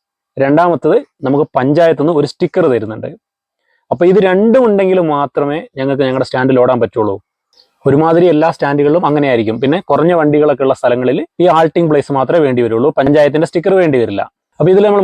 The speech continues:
മനസ്സിലാക്കേണ്ട കാര്യം എന്താണെന്ന് വെച്ചാൽ, നമ്മൾ വണ്ടി എടുത്ത് നമ്മുടെ പേരിലേക്ക് മാറുന്ന സമയത്ത് ആർ ടി ഓഫീസിൽ നമ്മൾ ഒരു ആൾട്ടിംഗ് പ്ലേസ് കൊടുക്കും. ആ ആൾട്ടിംഗ് പ്ലേസ് എവിടെയാണോ കൊടുക്കുന്നത് അവിടെ മാത്രമേ നമുക്ക് ഓടാൻ സാധിക്കുള്ളൂ. ആ ആൾട്ടിംഗ് പ്ലേസുമായിട്ട് ബന്ധപ്പെട്ട് തന്നെയാണ് നമുക്ക്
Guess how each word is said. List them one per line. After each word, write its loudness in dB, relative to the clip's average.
മനസ്സിലാക്കേണ്ട 0
കാര്യം 2
എന്താണെന്ന് -4
വെച്ചാൽ, -2
നമ്മൾ 2
വണ്ടി 2
എടുത്ത് 0
നമ്മുടെ 0
പേരിലേക്ക് 0
മാറുന്ന -4
സമയത്ത് -6
ആർ 2
ടി 2
ഓഫീസിൽ -6
നമ്മൾ -2
ഒരു 0
ആൾട്ടിംഗ് 0
പ്ലേസ് 0
കൊടുക്കും. -4
ആ 0
ആൾട്ടിംഗ് 0
പ്ലേസ് 0
എവിടെയാണോ 0
കൊടുക്കുന്നത് -2
അവിടെ 0
മാത്രമേ 0
നമുക്ക് -4
ഓടാൻ -2
സാധിക്കുള്ളൂ. -4
ആ 2
ആൾട്ടിംഗ് 0
പ്ലേസുമായിട്ട് 0
ബന്ധപ്പെട്ട് -4
തന്നെയാണ് -4
നമുക്ക് -2